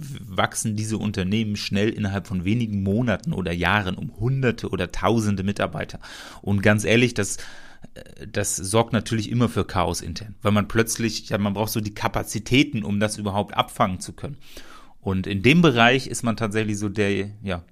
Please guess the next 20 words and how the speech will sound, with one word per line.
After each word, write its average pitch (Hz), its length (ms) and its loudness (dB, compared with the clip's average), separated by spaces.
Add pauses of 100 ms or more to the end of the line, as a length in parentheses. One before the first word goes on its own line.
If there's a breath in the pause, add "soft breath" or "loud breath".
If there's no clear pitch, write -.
(120)
derjenige, 110 500 2
der 101 140 4
das 95 160 -2
Fundament 101 600 -2
legt, 104 480 -4
damit 95 520 -6
anschließend 104 560 -2
das 95 160 -4
Chaos 101 480 4 (400 soft breath)
nicht 98 180 -2
mehr 101 120 4
ganz 104 240 2
so 95 100 -4
groß 87 360 -6
ist, - 260 -4 (160)
<laughs> 85 140 -2
würde 110 180 6
ich 104 60 4
mal 104 100 6
sagen. 95 280 6